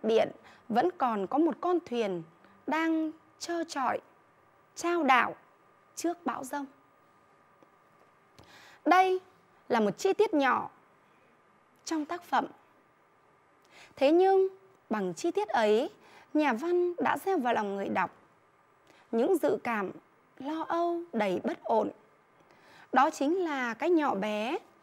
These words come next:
yếu đuối, đơn độc, mong manh của con người trước sóng gió cuộc đời. Và từ khi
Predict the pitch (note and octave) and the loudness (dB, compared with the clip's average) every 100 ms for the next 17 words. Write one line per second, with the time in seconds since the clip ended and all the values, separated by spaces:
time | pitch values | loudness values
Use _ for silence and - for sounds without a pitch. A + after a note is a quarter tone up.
0 | _ _ _ _ C4 B3+ E4 C4+ B3 A#3+ | _ _ _ _ -4 -2 0 0 2 0
1 | D4+ A4+ - _ _ _ - F4+ F4 B3 | 0 -4 -12 _ _ _ -2 2 4 4
2 | A3 - - _ - - _ - D4+ F4 | 2 0 -16 _ -20 -20 _ 0 2 4
3 | E4+ F4 F4 F4 - - - _ A#3+ A#3 | 4 4 2 0 -4 -18 -20 _ -2 0
4 | E4 D#4+ A3+ G#3+ F#3 E3 E3 - F4 - | 0 0 0 -2 -2 -6 -10 -6 -6 -6
5 | A3+ C4 A#3+ G3+ G3+ - A#3 - G#3 G3 | -8 -8 -8 -10 -10 -4 -4 -2 -4 -4
6 | E3+ D#3+ - _ _ _ _ _ _ - | -6 -10 -18 _ _ _ _ _ _ -20
7 | - - - - _ _ _ A#3 C#4+ C4+ | -20 -20 -20 -20 _ _ _ -2 2 4
8 | B3 - C4+ B3 G4 G4+ G4+ | 2 4 4 2 -2 -2 -2